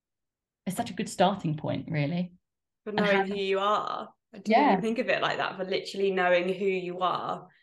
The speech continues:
Speaker 1: Mm.
Speaker 2: and what you want from life and what your expectations are.
Speaker 1: Absolutely.
Speaker 2: Like
Speaker 1: And that's why, like, breaking it down into, like, listening or self-care,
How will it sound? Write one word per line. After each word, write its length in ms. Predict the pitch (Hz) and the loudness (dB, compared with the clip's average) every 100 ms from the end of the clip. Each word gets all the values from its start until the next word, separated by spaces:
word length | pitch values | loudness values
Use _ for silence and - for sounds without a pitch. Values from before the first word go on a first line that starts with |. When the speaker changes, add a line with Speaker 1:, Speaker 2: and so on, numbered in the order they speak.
| _ 277 | _ 0
Speaker 1:
Mm. 180 | 269 | 2
Speaker 2:
and 200 | 180 180 | 0 -2
what 220 | 180 190 190 | 2 2 2
you 100 | 180 | 0
want 260 | 180 - | 0 -2
from 160 | 196 180 | -10 -2
life 400 | 156 131 175 - | 0 2 -2 -6
and 120 | 175 | -8
what 160 | 170 - | -6 -4
your 160 | - | -4
expectations 800 | - - 180 - 175 - - - | -6 -8 -10 -8 -8 -8 -12 -10
are. 280 | - - - _ _ _ _ 226 | -8 -8 -12 _ _ _ _ -6
Speaker 1:
Absolutely. 540 | 233 - 196 196 185 | -4 0 0 2 2
Speaker 2:
Like 140 | 196 | 0
Speaker 1:
And 80 | 247 214 | -2 -12
that's 200 | - _ | -18 _
why, 120 | 208 | 2
like, 180 | 202 - | 4 4
breaking 300 | 214 214 214 | 2 2 -2
it 80 | 190 | 0
down 280 | 214 202 196 | 0 2 0
into, 340 | 208 202 180 | -2 -4 -2
like, 180 | 175 - - - _ _ | -2 -2 -8 -20 _ _
listening 360 | 175 170 175 175 | -8 -6 -4 -4
or 60 | 165 | 0
self-care, 760 | 175 165 165 220 185 156 | 0 0 0 -2 0 -2